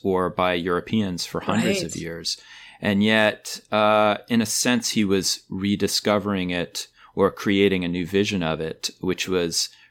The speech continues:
Speaker 1: really, you know, neither like the old European version or, or the indigenous version. It was this, th-, this new creation. So I think that's kind of a cool, you know, way to
Speaker 2: Yeah.
Speaker 1: look at it.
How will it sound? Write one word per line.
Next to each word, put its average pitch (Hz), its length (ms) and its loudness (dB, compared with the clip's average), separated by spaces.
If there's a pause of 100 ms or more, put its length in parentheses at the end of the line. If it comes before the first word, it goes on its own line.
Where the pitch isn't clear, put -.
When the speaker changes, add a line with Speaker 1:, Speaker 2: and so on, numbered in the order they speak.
(120)
Speaker 1:
really, 131 800 -2 (580)
you 107 100 2
know, 90 220 0 (120)
neither 98 760 2
like 92 320 0
the 90 160 -4
old 90 340 0
European 95 460 0
version 80 480 -4
or, 85 400 -4 (340)
or 95 180 2
the 90 160 -4
indigenous 95 600 -2
version. 76 340 -6
It - 100 -10
was 82 200 -6
this, - 500 -4
th-, 80 280 -8
this - 280 -4
new 92 160 -4
creation. 85 720 -6
So - 220 -6
I - 20 -6
think 98 220 -6
that's 85 180 -4
kind 92 220 -6
of 87 100 -10
a - 280 -8 (500)
cool, 87 560 -6 (400)
you - 180 -12
know, 85 160 -14 (200)
way 85 200 -4
to 80 280 -4
Speaker 2:
Yeah. 202 460 2
Speaker 1:
look 160 160 -4
at 156 140 -8
it. 165 220 -10